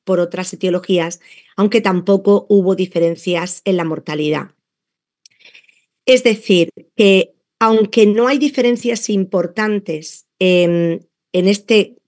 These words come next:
grupo de pacientes que también estamos comparando con, eh, de covid frente a no covid en pruebas de, de función pulmonar o de mecánica pulmonar, aunque en esto hay muchísimos estudios y también es difícil, eh,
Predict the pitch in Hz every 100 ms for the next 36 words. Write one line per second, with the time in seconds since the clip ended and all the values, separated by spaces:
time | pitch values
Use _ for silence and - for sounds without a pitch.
0 | _ _ 190 180 220 202 185 175 170 214
1 | 214 202 170 - 170 165 170 190 190 190
2 | 190 185 - 170 170 175 214 185 165 160
3 | _ _ _ _ _ _ _ 208 202 196
4 | 185 185 196 180 175 196 185 175 226 202
5 | 165 160 - 190 180 185 185 196 196 185
6 | 160 160 _ - 190 180 180 - _ _
7 | _ _ 240 240 208 190 262 - 185 175
8 | 175 - 170 160 208 208 190 170 175 247
9 | 220 170 165 180 185 180 170 170 165 214
10 | 233 - - - _ 180 180 190 202 202
11 | 208 202 180 175 185 185 175 175 - 185
12 | 208 202 165 160 165 185 196 202 _ _
13 | _ _ 196 196 185 185 202 190 - 180
14 | 170 170 180 170 165